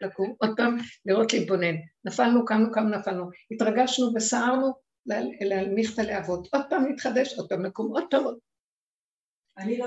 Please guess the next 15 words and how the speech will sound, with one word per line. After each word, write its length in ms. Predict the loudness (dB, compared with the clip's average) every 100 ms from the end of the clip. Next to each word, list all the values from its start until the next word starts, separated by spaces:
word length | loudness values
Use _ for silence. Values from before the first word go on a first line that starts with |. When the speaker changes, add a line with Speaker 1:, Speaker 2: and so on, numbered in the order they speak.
| -4
Speaker 2:
בטוחה 340 | -8 -10 -6
אם 140 | -4 -4
אני 140 | -6
ישנה, 580 | -10 -12 -8 -6 -6 -6 -8 -10 _ _ _ _ _
או 60 | -8
אם 200 | -6 -6
השכל 520 | -8 -12 -14 -14 -18
פשוט 240 | -20 -20 _
נפל. 420 | -20 -20 -14 -12 -12 -18 _ _ 2
Speaker 1:
או 160 | 4
ש-? 180 | 6 6 6 6 4 -2
Speaker 2:
השכל 440 | -12 -14 -14 -12 -14 -14
באמת 260 | -12 -14 -14
נשמט. 880 | -16 -16 -16 -20 -20 _ -20 _ -10 -10 -10 _ _ _ -20 -20 _ _ _ _ _ _ -20 -20 _ -20 -20 0
Speaker 1:
כן, 140 | 4